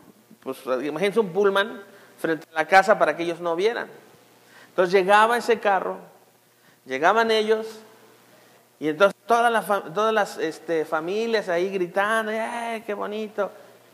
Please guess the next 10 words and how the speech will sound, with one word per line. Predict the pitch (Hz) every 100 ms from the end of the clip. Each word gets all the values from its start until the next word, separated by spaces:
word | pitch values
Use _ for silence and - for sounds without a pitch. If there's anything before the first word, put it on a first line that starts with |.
| _ _ _ _ -
Y | 165
entonces | 165 220 226 202
los | 180
paraban | - 180 196 226 233
enfrente | 233 220 214 196 190 185 - - - _ _ _ _ _ _ _ _ _ _ _
y | 135
les | 147 143
tapaban | 151 - 175 190
los | 185 -
ojos | 151 139 131